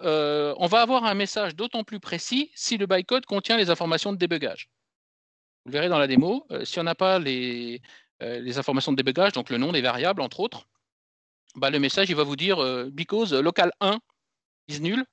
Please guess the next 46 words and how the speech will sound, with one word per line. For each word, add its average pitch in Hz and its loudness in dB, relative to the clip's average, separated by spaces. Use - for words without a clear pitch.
ça - -12
nous 143 -2
aide 139 -2
pas - -4
trop. 214 -4
Donc, 156 -4
c'est - -2
vrai 196 2
que, - -8
euh, 147 2
si, 233 0
euh, 156 2
il 135 -2
y - 2
a 151 2
les 156 2
options 156 -4
de 151 0
débugage, 147 2
ce - -12
que 175 0
font 185 -4
tous 196 -6
les 156 2
I - -6
D 143 2
E, 208 2
euh, 131 -2
par 123 -2
défaut, 196 -2
quand - -8
ils 143 -10
s'exécutent, 131 -2
euh, 131 4
on 151 4
a 190 6
vraiment 170 2
un 160 0
message 151 -2
qui 139 -6
est, 156 -2
euh, 127 -2
qui 127 -6
est 135 -2
plus 139 -6
précis. - -8